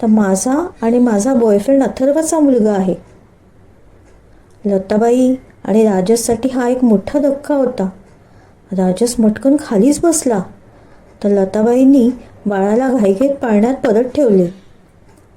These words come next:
त्या रागाने ओरडल्या, "कलंकिनी, हे काय केलंस तू? आमच्या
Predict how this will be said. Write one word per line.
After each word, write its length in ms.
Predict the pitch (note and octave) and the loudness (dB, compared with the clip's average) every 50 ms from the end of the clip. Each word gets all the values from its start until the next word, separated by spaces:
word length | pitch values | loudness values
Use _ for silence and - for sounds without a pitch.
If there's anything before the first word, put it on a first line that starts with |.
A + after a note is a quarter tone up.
| _ - - | _ -10 -4
त्या 100 | G#3+ G#3+ | -2 0
रागाने 480 | A3 G#3 F#3+ F#3 F#3 G#3 A3 A#3+ C4 | 0 0 0 0 0 0 2 2 2
ओरडल्या, 400 | C4+ C4+ B3+ A#3+ A3+ F#3+ F#3 F3+ D#3+ - - - _ - - - - - _ _ _ - | 2 2 2 2 2 2 0 0 -2 -8 -14 -20 _ -20 -20 -20 -20 -20 _ _ _ -2
"कलंकिनी, 720 | G#3+ G#3 G#3+ A#3 B3 B3+ C4 B3+ C#4 C4+ B3+ C4+ C#4+ E4 | 2 2 4 4 4 4 2 4 2 2 4 4 4 4
हे 140 | E4+ D4 D#4 | 2 2 0
काय 420 | D#4+ - - - - B3+ C4+ E4 F#4+ | -2 -4 -8 -8 -8 -4 -2 -2 -2
केलंस 460 | - - F#4 F4+ F4 F4+ F4 - - - | 0 2 2 4 4 2 2 0 0 0
तू? 140 | D#4+ C#4 A#3 A3 - - - - - - - _ | 0 2 0 -2 -6 -14 -20 -20 -20 -20 -16 _
आमच्या 320 | - A3 A3 A#3 A3+ D4 | -4 -2 -2 -2 0 -2